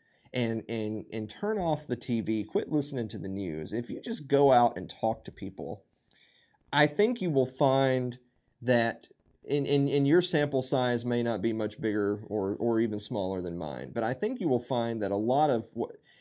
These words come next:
y-, y-, we, we use, like, normal folks, like, s-,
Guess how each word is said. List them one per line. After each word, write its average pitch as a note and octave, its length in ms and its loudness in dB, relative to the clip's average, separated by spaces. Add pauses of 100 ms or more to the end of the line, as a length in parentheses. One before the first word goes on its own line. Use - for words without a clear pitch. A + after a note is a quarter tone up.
y-, D#3 160 -2
y-, E3+ 120 -2
we, D#3+ 320 6
we D#3+ 120 4
use, D3+ 240 0
like, C3 240 4
normal C3 440 2
folks, - 440 -4
like, B2+ 120 4
s-, - 140 -4